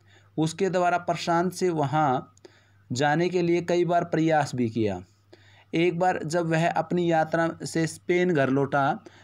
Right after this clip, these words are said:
तो वह स्पेन के राजा से मिलने गया। इस मुलाकात के दौरान उसने राजा को इंका के कारीगरों द्वारा निर्मित सोने के सुंदर सुंदर मर्तबान दिखाए, जिसके कारण राजा के मन में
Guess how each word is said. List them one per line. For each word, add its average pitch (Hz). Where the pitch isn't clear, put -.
तो 156
वह 156
स्पेन 180
के 185
राजा 156
से -
मिलने 151
गया। 104
इस 196
मुलाकात 170
के 180
दौरान 170
उसने 165
राजा 156
को 180
इंका 185
के 190
कारीगरों 170
द्वारा 156
निर्मित 170
सोने 175
के 156
सुंदर 170
सुंदर 165
मर्तबान 151
दिखाए, 120
जिसके 160
कारण 180
राजा 165
के 175
मन 165
में 165